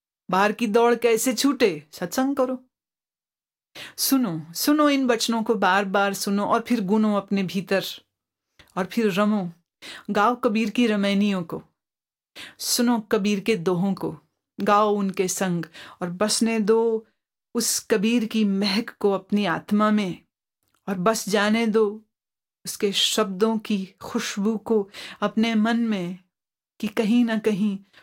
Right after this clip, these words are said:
तुम भी गा सको, तुम भी उसके साथ एक हो सको। और उस एक के साथ होने के लिए एक बार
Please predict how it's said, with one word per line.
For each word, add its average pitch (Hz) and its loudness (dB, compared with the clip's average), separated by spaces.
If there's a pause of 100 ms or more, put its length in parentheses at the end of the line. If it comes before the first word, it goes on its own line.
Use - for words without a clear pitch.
(120)
तुम 233 0
भी 214 0
गा 202 2
सको, 185 -6 (1040)
तुम 247 2
भी 220 0
उसके 202 0 (340)
साथ 220 -2
एक 226 2
हो - -4
सको। 180 -8 (880)
और 185 -12
उस - -16 (100)
एक 254 2 (160)
के 180 0
साथ 208 -2
होने 185 -4
के 170 -6
लिए 196 0 (840)
एक 196 -4
बार 175 -2